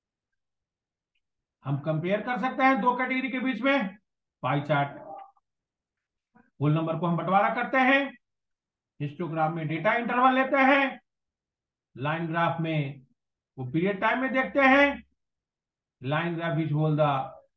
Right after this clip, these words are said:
unbroken lie the called linear graph। यहाँ पर x coordinate और y coordinate,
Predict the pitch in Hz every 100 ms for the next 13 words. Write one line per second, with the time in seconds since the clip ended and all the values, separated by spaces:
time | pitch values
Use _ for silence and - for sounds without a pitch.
0 | _ _ _ _ _ _ _ _ 131 143
1 | 139 165 170 208 226 185 156 143 131 135
2 | 139 135 131 127 - _ _ _ - 127
3 | 185 233 262 254 262 269 - - _ _
4 | _ _ _ _ _ _ _ _ _ _
5 | _ - 135 147 151 151 143 151 156 -
6 | 143 143 139 139 139 165 202 240 247 262
7 | 277 - -